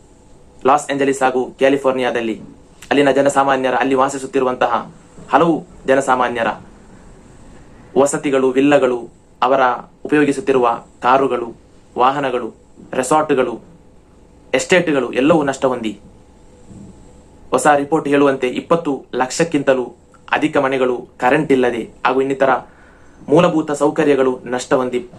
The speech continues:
ಕಷ್ಟಪಡುವಂತಹ, ಪರದಾಡುತ್ತಿರುವಂತಹ ಅವಸ್ಥೆಯಾಗಿದೆ ಅಲ್ಲಿಂದ ಕೇಳಿಬರುತ್ತಿರುವ ವಾರ್ತೆಗಳು.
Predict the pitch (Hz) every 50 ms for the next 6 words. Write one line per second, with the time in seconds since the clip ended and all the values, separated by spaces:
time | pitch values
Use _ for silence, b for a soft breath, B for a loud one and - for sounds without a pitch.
0 | - - - - 147 - - - 196 185 165 156 143 139 135 - 123 120 113 -
1 | - - 131 139 143 147 160 156 147 143 147 139 131 131 131 - 120 117 117 123
2 | 123 - 123 120 113 113 113 110 113 - - 113 117 117 117 113 110 110 - 123
3 | 123 117 117 117 - - 113 110 107 117 113 - 120 107 98 -